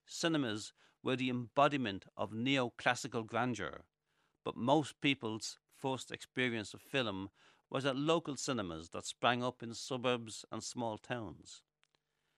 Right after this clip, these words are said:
I recalled sitting in the balcony of the casino in Finglas with my mother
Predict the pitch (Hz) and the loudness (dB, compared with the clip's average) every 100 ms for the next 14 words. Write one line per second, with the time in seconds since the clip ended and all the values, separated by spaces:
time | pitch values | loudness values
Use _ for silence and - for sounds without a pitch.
0 | _ - 139 139 - 156 151 - 170 139 | _ 4 4 4 4 4 4 2 0 0
1 | 123 104 - _ _ - 120 113 127 135 | -2 -4 -8 _ _ -6 -4 4 6 6
2 | 131 123 117 117 _ _ - 110 120 120 | 2 -2 -2 -6 _ _ -4 -2 -2 -4
3 | - - 143 139 131 127 - 113 - 139 | -2 0 2 2 -2 -4 -6 -2 2 4
4 | 120 104 - - 127 - 123 120 131 127 | 4 0 -8 -6 -2 2 2 4 2 2
5 | 90 71 | 0 -2